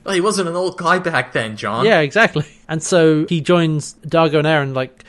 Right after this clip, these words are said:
Speaker 2: hiding behind a wall, watching. And they're like, "Oh, you're back." He's like, "Yeah, I'm back in more ways than one." <laughs>
Speaker 1: And he's like, "Okay, good. Well, now my dad just needs to save me." And we see inside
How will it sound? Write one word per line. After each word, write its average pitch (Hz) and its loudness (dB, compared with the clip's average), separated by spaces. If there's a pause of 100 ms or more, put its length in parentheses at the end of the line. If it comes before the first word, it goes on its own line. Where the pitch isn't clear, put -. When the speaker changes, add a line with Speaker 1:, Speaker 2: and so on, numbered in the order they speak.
(140)
Speaker 2:
hiding 143 0
behind 135 -2
a 120 0
wall, 131 0
watching. 110 -4 (420)
And 123 -8
they're 123 -4
like, 120 -6
"Oh, 190 6
you're 165 4
back." 151 2
He's 127 -8
like, 131 -6
"Yeah, 151 -2 (320)
I'm 151 -2
back 143 0
in 139 -4
more 143 0
ways 143 0
than 135 -6
one." 123 -4
<laughs> - -20 (960)
Speaker 1:
And 131 -4 (140)
he's 123 -10
like, 120 -8
"Okay, 135 -4 (160)
good. 110 -6
Well, 131 -2
now 123 -2
my 120 -4
dad 123 -2
just 127 -6
needs 123 -8
to 131 -14
save 120 -2
me." 98 -8
And 120 -6
we 143 -2
see 160 -6
inside 139 -2